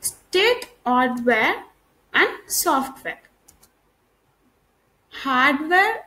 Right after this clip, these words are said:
are the physical parts that can be seen and touched. Software are the program that instructs the computer to do different tasks.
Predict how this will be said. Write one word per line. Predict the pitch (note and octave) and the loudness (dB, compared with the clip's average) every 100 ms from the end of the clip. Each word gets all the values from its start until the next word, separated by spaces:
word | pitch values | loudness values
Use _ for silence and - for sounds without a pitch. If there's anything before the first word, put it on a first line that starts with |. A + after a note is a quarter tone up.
| B3+ | -4
are | A#3+ A#3 | -2 -2
the | A#3 B3 | -4 -6
physical | - B3 B3 C4+ D4 | -4 -6 -6 -4 -6
parts | - B3+ G3+ B3 A4 - - - | -4 -4 0 0 0 -4 -10 -8
that | B3+ B3+ B3 | -2 -2 -2
can | C#4 C4+ C4+ | -2 0 2
be | D#4 | 2
seen | E4+ - C#4+ C4+ G4 - - - | 2 2 2 2 0 -4 -16 -6
and | D4+ A#4 - _ | -4 -4 -8 _
touched. | A4+ C#4 - - - _ _ _ _ _ _ _ _ | 2 2 2 -6 -8 _ _ _ _ _ _ _ _
Software | - - B3+ B3+ - D#4 | -8 -2 -2 -2 0 2
are | D#4 | 2
the | B3+ C4+ | 2 -2
program | C4 C4+ C4+ D4 E4+ C#5 - - _ _ _ - | 0 0 2 2 2 2 -4 -18 _ _ _ -4
that | B3 B3 | 0 2
instructs | B3 C4 C4 D4+ D4 | 2 2 0 -2 -2
the | D4+ C#4 | -2 -2
computer | C4 C4 C4 D4+ D4 D#4+ G#4 - - _ _ _ _ - | 0 0 0 -2 0 2 2 0 -10 _ _ _ _ -4
to | D#4 | 0
do | B3 D#4+ A#4+ - C4+ | 2 6 6 4 -4
different | C4+ C4+ - F#4+ - - - | -4 -4 -2 -2 -2 -12 -2
tasks. | F#4 G#3 A3+ - - | 0 0 -2 -8 -8